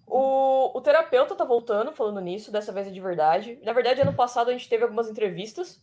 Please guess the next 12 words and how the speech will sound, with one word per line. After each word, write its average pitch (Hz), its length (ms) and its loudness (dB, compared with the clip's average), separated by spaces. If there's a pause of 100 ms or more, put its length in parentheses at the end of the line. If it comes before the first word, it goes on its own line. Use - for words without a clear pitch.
(280)
fora 226 300 4
do, 185 560 -4
da 170 100 -4
história, 180 400 0
né, 175 300 -4
original, 170 500 -2
tipo, 160 260 -20
da 156 160 -6
linha 170 300 -8
de 160 80 -18
história. 165 420 -6 (680)
É, 170 760 0